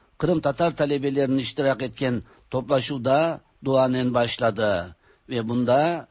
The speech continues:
Зафер Каратай Номан Челеби Җиһанның максаты ве уның яшь вакытларында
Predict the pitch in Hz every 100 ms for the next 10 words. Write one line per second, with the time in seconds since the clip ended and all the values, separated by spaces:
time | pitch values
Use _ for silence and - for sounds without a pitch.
0 | _ 113 117 127 120 120 117 110 127 147
1 | 175 165 - _ _ 117 139 143 139 117
2 | 135 147 143 131 135 131 139 147 143 120
3 | - _ 113 139 - 143 120 139 165 170
4 | - _ _ 131 139 127 165 175 131 95
5 | 98 151 180 - 170 - - - 147 143
6 | 139 135 123 101